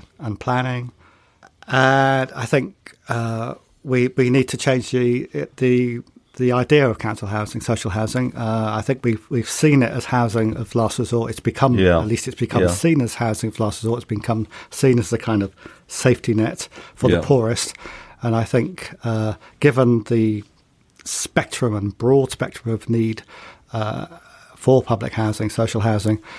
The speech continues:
Speaker 1: I think we need to make sure that it does actually house a mixed community, as it certainly did in the past.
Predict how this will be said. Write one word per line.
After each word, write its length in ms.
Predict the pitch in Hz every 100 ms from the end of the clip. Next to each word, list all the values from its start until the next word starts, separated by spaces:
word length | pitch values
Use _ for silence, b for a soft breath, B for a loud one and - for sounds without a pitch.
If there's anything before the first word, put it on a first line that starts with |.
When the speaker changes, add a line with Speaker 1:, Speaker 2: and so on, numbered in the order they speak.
| B B -
Speaker 1:
I 80 |
think 380 | 110 120 - -
we 260 | 117 110 117
need 180 | 117 110
to 160 | - 107 - _ -
make 200 | 123 120
sure 180 | - 117
that 120 | 113
it 140 | 113 -
does 220 | 147 139
actually 260 | 110 -
house 260 | 110 113 107
a 80 | 113
mixed 320 | 110 110 -
community, 520 | 113 113 107 - 107 B B B
as 140 | 113 -
it 80 |
certainly 300 | - 117 110
did 200 | 104 110
in 60 | 104
the 80 | 107
past. 420 | - 107 101 -